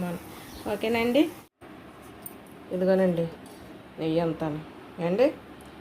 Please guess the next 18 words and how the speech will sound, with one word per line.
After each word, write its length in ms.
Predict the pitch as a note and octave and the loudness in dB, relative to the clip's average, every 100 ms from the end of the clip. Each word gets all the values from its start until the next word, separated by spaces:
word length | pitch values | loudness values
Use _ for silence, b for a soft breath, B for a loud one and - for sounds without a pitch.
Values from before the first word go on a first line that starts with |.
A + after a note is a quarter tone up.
| - F3+ | -2 2
ఇంట్లో 220 | F3+ F3+ | 6 8
కోసుకున్న 300 | F#3 F3+ F3+ E3+ | 8 6 2 2
నెయ్యి. 140 | E3+ F#3 | 6 8
ఎలాగున్నదో 440 | F#3 F#3+ F#3+ F#3+ G3+ | 10 8 6 8 8
లైక్ 180 | F3 - | 6 6
చేయండి, 280 | F#3 F#3 F3+ F#3+ B B B - F#3 | 4 6 4 0 B B B -2 0
నచ్చితేనే 440 | F3+ - F#3+ F#3 G#3 B B - | 0 4 6 6 2 B B -4
పక్కనున్న 360 | F#3 F#3 F3+ F#3 F#3 | 0 2 4 6 6
బెల్ 140 | E3+ F3 | 6 6
ఐకాన్ 200 | F3 F3 | 4 0
క్లిక్ 180 | E3+ - | -4 -2
చేయండి. 280 | E3+ E3 E3 - B B - - | 0 2 2 0 B B -8 0
ఆల్ 160 | F3+ F#3 | 6 6
నోటిఫికేషన్ 420 | F3+ F3 F3+ F#3 F3+ | 6 4 2 2 2
మీకు 100 | E3 | 2
వస్తాయి. 220 | - F3+ F3 | 0 0 -2
సబ్స్క్రైబ్ 360 | - F#3+ F#3 | 0 2 4
చేసుకుంటే 300 | F3+ G3 F#3+ | 4 2 0